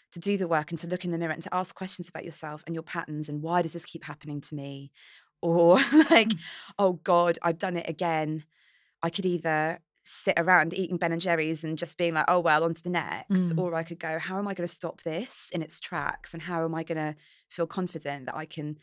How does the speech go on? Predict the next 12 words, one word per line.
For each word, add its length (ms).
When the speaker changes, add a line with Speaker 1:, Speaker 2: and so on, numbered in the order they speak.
Speaker 1:
live 260
a 60
life 760
devoid 560
of 120
this 160
problem 600
over 240
and 80
over 220
again?" 380
Well, 420